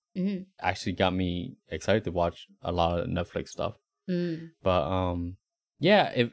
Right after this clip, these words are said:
Speaker 2: in terms of buying anything for Black Friday this year, I'll probably just go online, if anything.
Speaker 1: Yeah, same.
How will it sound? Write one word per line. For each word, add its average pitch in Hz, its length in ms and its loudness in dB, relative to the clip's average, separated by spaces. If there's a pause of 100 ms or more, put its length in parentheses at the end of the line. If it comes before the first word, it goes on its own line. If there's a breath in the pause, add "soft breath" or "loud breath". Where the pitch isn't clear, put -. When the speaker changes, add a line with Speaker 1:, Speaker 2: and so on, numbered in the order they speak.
Speaker 2:
in 139 140 4
terms 214 180 4
of 202 80 -2
buying 123 240 4
anything 131 280 4
for 123 80 0
Black 117 240 4
Friday 120 200 2
this 117 160 -2
year, 123 160 4
I'll 110 180 2
probably 120 180 4
just 90 220 -6
go 85 120 0
online, 85 560 -2
if - 160 -10
anything. 87 520 -4
Speaker 1:
Yeah, 175 360 -2
same. 165 340 -8